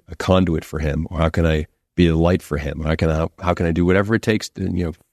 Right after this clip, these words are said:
for him? So every choice that I try to make in, in my life, except for when, when you fail, is God first, me second, family first, me second. And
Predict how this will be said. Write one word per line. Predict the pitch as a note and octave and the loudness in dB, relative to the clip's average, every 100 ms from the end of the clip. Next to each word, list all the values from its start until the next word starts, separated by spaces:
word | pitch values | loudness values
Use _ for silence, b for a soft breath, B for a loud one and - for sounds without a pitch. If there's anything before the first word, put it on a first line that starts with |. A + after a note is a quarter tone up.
| _ | _
for | - F2+ | -2 0
him? | G2 A2+ D#2+ - _ _ _ _ - | 0 -2 -6 -14 _ _ _ _ -4
So | G#2+ | 0
every | F#2+ G#2+ G#2+ E2+ - | 2 4 2 0 -6
choice | - B2 A#2 | 0 2 2
that | F#2 | -2
I | D#2+ | -2
try | - F#2 | 0 0
to | F2+ | 2
make | F2+ - | 0 0
in, | F2 - | 0 2
in | E2+ | 2
my | E2 | 2
life, | F2+ E2+ - - | 2 0 -4 -14
except | E2 - - | -8 -4 -4
for | D#2 D2+ - - _ | -2 -4 -4 -12 _
when, | E2+ F2 F#2 F2+ | -4 -2 2 0
when | C#2+ C#2+ - | 0 -4 -2
you | D#2 D2 | 0 2
fail, | F2 D2 - _ _ _ _ _ - | 2 0 -4 _ _ _ _ _ -2
is | E2+ D#2 C#2+ - | 2 2 0 0
God | - F2 E2+ | 2 2 0
first, | - E2+ - | -2 -2 0
me | E2+ E2 | -2 0
second, | D#2 D2 D#2+ - | -2 -4 -6 -2
family | F2 E2+ E2 | 0 2 0
first, | - E2 E2 - | 0 -4 -2 2
me | E2 | 2
second. | - D2 - - - _ | 2 0 -2 -6 -12 _
And | F2+ D2+ D2 | -4 -2 -2